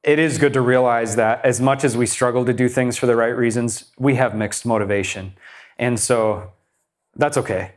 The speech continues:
I mean, as, as far as it, it's part of your human nature right now.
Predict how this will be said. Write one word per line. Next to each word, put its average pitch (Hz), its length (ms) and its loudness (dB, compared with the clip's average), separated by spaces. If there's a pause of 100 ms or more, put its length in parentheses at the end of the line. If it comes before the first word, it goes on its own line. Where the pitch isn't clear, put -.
I 139 100 0
mean, 135 320 -2 (200)
as, - 540 -4
as 117 140 -2
far 123 180 0
as 113 120 0
it, 117 100 0 (200)
it's - 280 -4
part 123 280 -4
of 104 100 -6
your 110 120 0
human 101 320 -6
nature 98 320 -6
right 98 240 -8
now. 95 320 -12